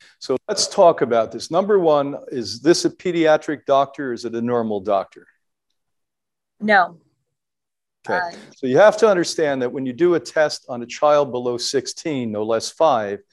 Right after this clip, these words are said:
Speaker 1: there's radical number adjustments you have to make in your head.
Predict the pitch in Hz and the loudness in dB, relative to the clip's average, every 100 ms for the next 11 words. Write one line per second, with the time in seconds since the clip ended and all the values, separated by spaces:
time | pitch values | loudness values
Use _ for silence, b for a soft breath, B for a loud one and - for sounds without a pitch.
0 | b b b b 131 104 110 127 160 175 | b b b b -8 -8 -2 4 4 4
1 | 175 175 156 151 - _ _ _ _ _ | 0 -2 -2 -2 -6 _ _ _ _ _
2 | _ _ _ _ 131 147 160 131 110 101 | _ _ _ _ -4 -2 0 -2 -2 -6
3 | _ _ _ _ - 107 123 123 - 127 | _ _ _ _ -12 -2 2 2 0 -10
4 | 113 127 110 110 - 120 113 110 104 104 | -8 -4 -2 -4 -4 -4 -4 -4 -10 -10
5 | 98 110 | -6 -8